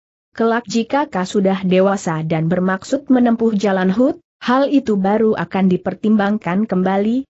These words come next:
barulah kami tetua-tetuamu akan mencarikan gelaran mulia untukmu. Mulai sekarang, kau terikat oleh peraturan-peraturan Xiao Lim Xie yang harus kau patuhi sebaik-baiknya.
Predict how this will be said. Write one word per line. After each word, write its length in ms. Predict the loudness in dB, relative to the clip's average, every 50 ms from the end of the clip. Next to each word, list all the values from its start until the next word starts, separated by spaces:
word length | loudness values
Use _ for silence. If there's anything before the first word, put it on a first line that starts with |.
| _ _ -4
barulah 560 | -2 0 2 2 4 4 2 2 0 -2 -4
kami 400 | -4 -4 -2 0 0 -2 -2 -2
tetua-tetuamu 1120 | -2 -2 0 0 2 2 2 2 0 -2 -4 -4 -2 -2 -2 0 0 0 0 0 0 -2
akan 360 | -2 -6 -8 -6 -4 -2 -2 0
mencarikan 720 | 0 0 0 0 0 -2 -2 -2 -4 -4 -4 -4 -2 -2 0
gelaran 480 | 0 0 0 0 0 -2 -2 -2 0
mulia 400 | 0 2 2 2 2 2 2 0 0 -2
untukmu. 560 | -2 -2 0 -2 0 2 2 2 2 0 -2 -4 _ _ _ _ _ _ _ _ 0
Mulai 320 | 2 2 2 2 0 -2
sekarang, 640 | -4 -6 -6 -4 -2 -2 0 0 0 0 0 -2 -2 -4 _ _ _ -4
kau 240 | -2 -2 -2 -2 -2
terikat 480 | -2 -2 -2 -2 -4 -4 -6 -6 -8 _ _ -2
oleh 240 | 0 0 0 -2 -2
peraturan-peraturan 1300 | -4 -4 -2 -2 -2 -2 -2 -2 0 0 0 -2 -2 -2 -2 -2 -2 -2 -2 -2 -2 0 0 -2 -2 -4
Xiao 320 | -4 -2 -2 0 2 2
Lim 240 | 2 2 2 2 0
Xie 320 | -2 -2 0 0 2 2
yang 160 | 0 0 -2 -2
harus 400 | -2 0 0 0 0 -2 -2 -2
kau 240 | 0 0 0 0
patuhi 480 | 0 -2 -4 -2 -2 0 0 2 2 0
sebaik-baiknya. 1200 | -2 -2 -4 -2 0 0 0 0 0 0 0 2 2 2 0 0 -2 -2 -4 -4 -4 -4 -8